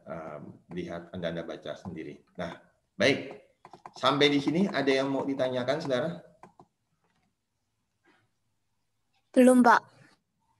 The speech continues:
Speaker 1: Mungkin Mas Naris yang baru datang, Mas Naris.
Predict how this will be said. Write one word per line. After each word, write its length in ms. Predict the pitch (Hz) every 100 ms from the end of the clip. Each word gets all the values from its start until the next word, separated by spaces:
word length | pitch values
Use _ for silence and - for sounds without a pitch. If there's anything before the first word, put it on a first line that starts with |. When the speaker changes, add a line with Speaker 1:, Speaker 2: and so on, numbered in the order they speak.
| _
Speaker 1:
Mungkin 380 | - 123 127 156
Mas 160 | 147 143 135
Naris 500 | 127 135 139 - - - _ _ _ _ -
yang 160 | 113 117
baru 240 | 110 120
datang, 380 | 110 98 120 123
Mas 160 | 117
Naris. 340 | 120 104 117